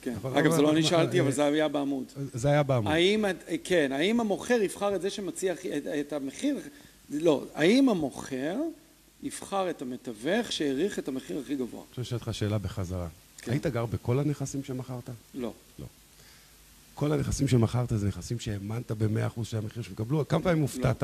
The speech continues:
Speaker 1: המון.
Speaker 2: המון. למעלה או למטה, נכון?
Speaker 1: כמה פעמים הפסדתי בלעדיות כי חשבתי שהמחיר צריך יותר נמוך ומישהו אחר מכר אותו
Speaker 2: זאת אומרת,
Speaker 1: יותר.
Speaker 2: בא-, באיזשהו מקום אין כל כך קשר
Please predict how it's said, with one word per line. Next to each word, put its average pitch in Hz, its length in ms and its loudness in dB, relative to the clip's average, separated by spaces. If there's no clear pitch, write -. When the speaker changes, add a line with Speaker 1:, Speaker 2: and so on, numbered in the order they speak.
Speaker 1:
המון. 123 320 0
Speaker 2:
המון. 113 240 2
למעלה 135 380 2
או 113 100 0
למטה, 117 360 -2
נכון? 147 300 0
Speaker 1:
כמה 143 220 -2
פעמים 143 180 0
הפסדתי 135 760 -2
בלעדיות 131 500 0
כי 147 80 0
חשבתי 120 220 -4
שהמחיר 127 340 -4
צריך 135 180 -6
יותר 131 280 -2
נמוך 127 340 -4
ומישהו 135 320 -6
אחר 151 140 -6
מכר 131 200 -6
אותו 147 180 -8
Speaker 2:
זאת 147 60 -8
אומרת, 151 180 2
Speaker 1:
יותר. - 200 2
Speaker 2:
בא-, 165 140 4
באיזשהו 170 260 2
מקום 156 500 2
אין 156 120 -2
כל 151 160 -4
כך 147 220 -4
קשר 127 500 0